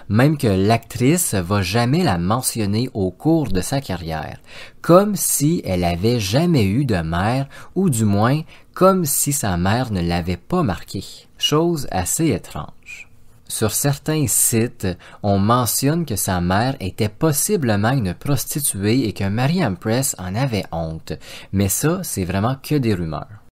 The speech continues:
L'enfance de la jeune Anglaise est assez floue. Dans une entrevue donnée vers mille neuf cent quinze, Mary Humpress explique venir d'une famille extrêmement riche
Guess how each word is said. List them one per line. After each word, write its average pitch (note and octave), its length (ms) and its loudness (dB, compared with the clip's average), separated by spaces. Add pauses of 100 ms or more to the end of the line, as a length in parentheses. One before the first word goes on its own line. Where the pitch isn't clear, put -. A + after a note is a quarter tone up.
(320)
L'enfance B2 600 4
de G#2+ 80 4
la F2+ 180 2
jeune A2 320 2
Anglaise F#2 640 0
est - 240 -6
assez C#3+ 260 0
floue. - 360 -10 (380)
Dans G#2+ 160 4
une A2+ 240 4
entrevue D3+ 600 4
donnée A2+ 340 4
vers F#2+ 260 2
mille A2+ 220 2
neuf B2 160 0
cent E2+ 220 -4
quinze, A2 560 0
Mary C3+ 440 2
Humpress G#2 760 0
explique C3+ 640 -2
venir A#2 560 2
d'une G2 180 -2
famille G2+ 560 0
extrêmement G2+ 920 0
riche - 500 -8